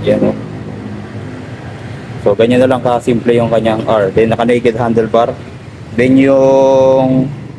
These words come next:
fuel tank niya, dito na rin sa may, ah, harapan. Kaya hindi ka na mahirapan, ano. Then fuel capacity ay eleven liters po.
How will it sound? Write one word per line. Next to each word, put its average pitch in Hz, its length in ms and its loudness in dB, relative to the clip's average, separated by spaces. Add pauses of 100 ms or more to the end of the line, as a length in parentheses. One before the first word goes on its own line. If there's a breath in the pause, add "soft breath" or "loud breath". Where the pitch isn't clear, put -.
(400)
fuel 143 400 4
tank 139 220 0
niya, 147 160 4
dito 127 180 0
na 123 160 4
rin 131 160 2
sa 127 80 2
may, 117 220 2 (1800)
ah, 104 400 4
harapan. 127 480 0
Kaya 110 420 4
hindi 110 80 -6
ka 117 140 2
na 110 80 0
mahirapan, 107 680 2
ano. 107 140 -2 (400)
Then 120 260 2
fuel 151 300 2
capacity 139 560 0
ay 120 160 2
eleven 120 480 2 (320)
liters 107 420 0
po. - 140 -2